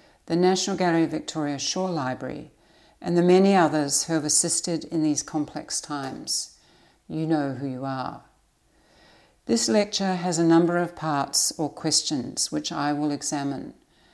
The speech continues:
and they are, what was Popism the exhibition?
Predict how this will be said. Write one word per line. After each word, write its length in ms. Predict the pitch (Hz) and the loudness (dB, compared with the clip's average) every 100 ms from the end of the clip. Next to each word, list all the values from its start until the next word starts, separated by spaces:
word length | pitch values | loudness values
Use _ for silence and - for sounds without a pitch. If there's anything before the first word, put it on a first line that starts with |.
| _ _ _ - | _ _ _ -2
and 180 | 170 165 | 0 2
they 220 | 165 165 | 4 4
are, 400 | 147 127 - - _ _ _ _ _ _ _ _ _ _ _ _ _ _ - - - _ - | 2 0 -4 -10 _ _ _ _ _ _ _ _ _ _ _ _ _ _ -20 -20 -20 _ 2
what 220 | 254 254 | 2 2
was 160 | 247 - | -4 -2
Popism 720 | - 202 202 185 180 175 175 | -2 -2 0 0 0 0 0
the 160 | 170 | 0
exhibition? 720 | 151 - 139 151 - 151 - | 0 0 -4 -2 -2 -2 -6